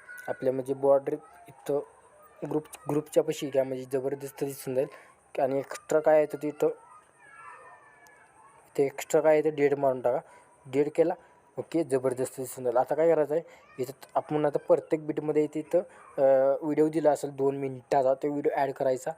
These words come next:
त्याच्यावरती क्लिक करून बिल्डिंग ऑपोझिटमध्ये लाईट करून स्किन पेअर द्या. दिला, दिल्यानंतर था-, तो व्हिडिओ कॉपी करा, इथं, इथं कॉपी रिलीज करा आणि प्रत्येक म्हणजे तीन बीटमध्ये हा व्हिडिओ ठेवा. आता बघू शकता मी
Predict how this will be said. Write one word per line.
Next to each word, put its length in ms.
त्याच्यावरती 380
क्लिक 180
करून 160
बिल्डिंग 300
ऑपोझिटमध्ये 680
लाईट 180
करून 240
स्किन 480
पेअर 220
द्या. 160
दिला, 260
दिल्यानंतर 480
था-, 160
तो 80
व्हिडिओ 220
कॉपी 340
करा, 180
इथं, 240
इथं 200
कॉपी 240
रिलीज 200
करा 180
आणि 180
प्रत्येक 340
म्हणजे 200
तीन 180
बीटमध्ये 380
हा 100
व्हिडिओ 220
ठेवा. 260
आता 140
बघू 100
शकता 200
मी 140